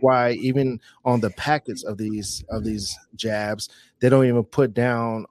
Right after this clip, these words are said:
all of the ingredients that are a part of it. And that's something else that I wanted to bring up that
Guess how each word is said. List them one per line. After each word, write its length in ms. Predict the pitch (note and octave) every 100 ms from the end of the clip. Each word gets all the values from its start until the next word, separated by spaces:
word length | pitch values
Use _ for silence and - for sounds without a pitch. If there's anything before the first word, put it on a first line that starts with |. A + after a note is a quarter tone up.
| -
all 160 | C3+
of 100 | A#2+
the 120 | A#2+
ingredients 600 | A2+ G#2 A2+ C#3 A2+ G#2
that 220 | - A2 G#2
are 400 | G2+ G2+ G2 - - -
a 80 | G#2+
part 320 | - D3+ D#3
of 120 | A2
it. 200 | G#2 F#2+ -
And 120 | B2
that's 160 | C#3+
something 440 | - E3+ - C#3 - -
else 240 | F3+ E3
that 140 | - A2+
I 60 |
wanted 260 | A2+ A#2 G#2+
to 60 | G2
bring 320 | A2 A2 G#2+
up 200 | A2 -
that 260 | G#2 G2